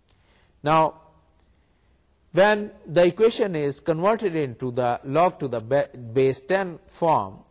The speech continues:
then we can write the same equation as V two minus V one equals two point three N V T log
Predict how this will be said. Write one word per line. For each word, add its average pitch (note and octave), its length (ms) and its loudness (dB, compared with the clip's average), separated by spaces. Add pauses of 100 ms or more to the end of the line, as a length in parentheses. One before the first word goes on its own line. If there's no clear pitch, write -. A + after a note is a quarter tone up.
(120)
then D3+ 320 -2 (100)
we C#3 160 -6
can C3 180 -6
write E3 320 2
the C3+ 120 -2
same F#3+ 340 0
equation C3 640 -4
as A#2 440 -6 (280)
V D3 220 -4
two D3 420 -6
minus A#2+ 460 -10
V A2+ 320 -8
one C#3+ 420 -2 (460)
equals B2 560 -6 (180)
two F3+ 180 -4
point A#2+ 380 -8 (160)
three D3+ 480 -6
N D3+ 280 -8
V A2+ 160 -8
T A#2 400 -10
log A#2+ 400 -2